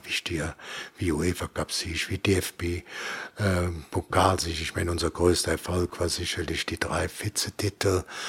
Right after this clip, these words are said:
Champions League-Finale, ähm, Vizemeister, Vizepokalsieger, dreimal Vize, hat weh getan. Aber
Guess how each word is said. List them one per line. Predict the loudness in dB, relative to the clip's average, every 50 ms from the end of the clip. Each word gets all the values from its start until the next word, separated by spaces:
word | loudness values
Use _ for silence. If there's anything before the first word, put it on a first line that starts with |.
| -6 -8 -8 -8 -6
Champions | -2 0 0 0 0 0 -4 -6 -2 -2 -2 -2
League-Finale, | 0 -2 -4 -4 _ -10 -8 -6 -6 -4 -2 -2 0 0 0 0 0 -2 -4 -4 -8 _ -18 -20 -18 -18 -16 -18 -18 -10 -4
ähm, | -2 0 0 0 -2 -4 -4 -6 -6 -6 -4
Vizemeister, | -2 -2 -2 -2 -2 -2 -2 0 0 0 0 0 0 0 -2 -2 -2
Vizepokalsieger, | -2 -2 -2 0 -2 -4 -4 -6 -8 -4 -2 0 0 0 0 0 0 2 2 2 2 0 -6 -12 -20 -20 -12 -6
dreimal | -4 0 0 0 0 0 -2 -4
Vize, | -4 -4 -4 -2 0 0 0 0 0 0
hat | 0 -2 -2 -2 -4
weh | -2 -2 0
getan. | -2 -2 -2 -2 -2 -2 0 0 0
Aber | 0 0 -2 -2 -4